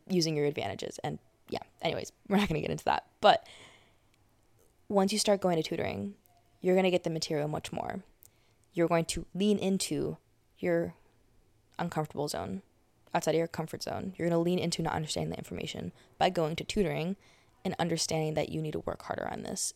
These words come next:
And you're gonna work harder on it, and you're gonna get better grades. Now, I can't guarantee all that. That's, like, grades are so, like, <sighs> I don't even know, like, school system's corrupt and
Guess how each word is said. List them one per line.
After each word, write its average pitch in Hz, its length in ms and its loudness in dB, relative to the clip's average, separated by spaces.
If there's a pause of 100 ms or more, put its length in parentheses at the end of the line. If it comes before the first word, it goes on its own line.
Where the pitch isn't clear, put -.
(120)
And 165 100 -4
you're 151 80 0
gonna 156 100 0
work 196 180 0
harder 175 240 0
on 160 140 0
it, 175 180 0 (600)
and 170 100 -4
you're - 20 -2
gonna 165 160 -2
get 160 100 -8
better 165 140 -8
grades. 180 420 -8
Now, 156 100 0
I 151 60 0
can't 170 180 -10
guarantee 143 380 -4
all 156 120 2
that. 151 200 0
That's, - 160 -4
like, 143 220 -4 (380)
grades 196 220 10
are 180 60 8
so, 160 200 6
like, - 500 0
<sighs> 160 420 -2
I 160 140 2
don't 156 120 0
even 147 200 -2
know, 147 140 0
like, 151 140 -2 (180)
school 170 320 2
system's 165 460 -2
corrupt 156 320 2
and 160 240 -4